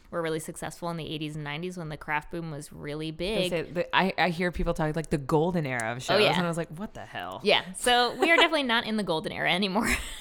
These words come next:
Speaker 1: <laughs>
Speaker 2: Yeah, the internet hit. Boom. <laughs>
Speaker 1: Yes. So it's, it's,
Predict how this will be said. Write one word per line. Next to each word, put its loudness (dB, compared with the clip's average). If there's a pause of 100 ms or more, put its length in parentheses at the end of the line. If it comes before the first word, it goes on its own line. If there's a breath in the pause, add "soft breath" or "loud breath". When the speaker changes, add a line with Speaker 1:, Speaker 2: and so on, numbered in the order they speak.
Speaker 1:
<laughs> -4
Speaker 2:
Yeah, 2
the 6
internet 4
hit. -4
Boom. -2 (100)
<laughs> -10
Speaker 1:
Yes. 8 (260 loud breath)
So 0
it's, -2 (120)
it's, -2